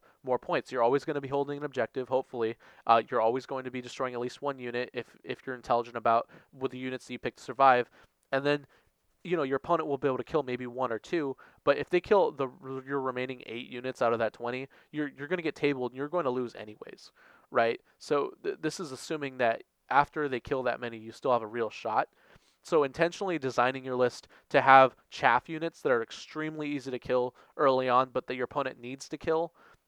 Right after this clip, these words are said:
uh, or, or it needs to kill when they have the opportunity to. So a perfect example would be, like, mortar teams,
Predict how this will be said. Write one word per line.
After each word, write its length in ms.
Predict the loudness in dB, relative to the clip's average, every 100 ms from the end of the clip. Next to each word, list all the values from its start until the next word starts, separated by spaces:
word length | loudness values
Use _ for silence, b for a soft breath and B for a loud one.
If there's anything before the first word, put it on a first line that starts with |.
| _ _ 2
uh, 280 | 4 4 0 -6 -20
or, 720 | -16 -6 0 4 4 4 0 b _ _ 0
or 240 | 4 6
it 60 | 4
needs 180 | -2 -10
to 80 | -4
kill 160 | -2
when 100 | -2
they 60 | 2
have 160 | 4
the 60 | 4
opportunity 560 | 2 0 -10 -8 -8 -8
to. 260 | -6 -8
So 100 | -8
a 40 | -10
perfect 260 | -10 -8
example 280 | -4 -4 -4
would 100 | -6
be, 80 | -6
like, 180 | -6 0
mortar 260 | 0 0
teams, 360 | -6 -14 -20